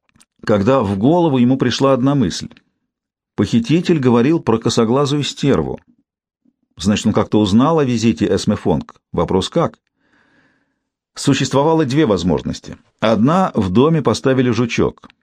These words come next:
Ну, вряд ли. Если бы дом Колдронов действительно прослушивался, злоумышленники знали бы о Майроне.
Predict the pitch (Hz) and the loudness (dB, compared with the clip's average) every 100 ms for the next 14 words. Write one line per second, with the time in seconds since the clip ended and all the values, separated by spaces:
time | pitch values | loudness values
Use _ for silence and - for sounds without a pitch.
0 | - - - - - 98 110 127 92 - | -12 -6 -4 -4 -4 -4 -2 -2 -2 -2
1 | 78 87 110 110 104 95 120 117 117 120 | -2 0 0 2 2 2 2 2 0 0
2 | 120 110 101 90 - _ _ _ _ _ | 2 0 0 -2 -8 _ _ _ _ _
3 | 85 113 - 117 135 120 113 113 101 107 | -2 -2 0 0 2 4 4 2 0 0
4 | 113 117 131 131 139 139 _ _ 85 98 | 0 0 -2 -2 -4 -6 _ _ -2 2
5 | 107 110 117 120 120 117 107 120 117 110 | 4 4 2 0 0 0 2 2 2 0
6 | 127 139 76 64 58 | 0 0 -2 -4 -8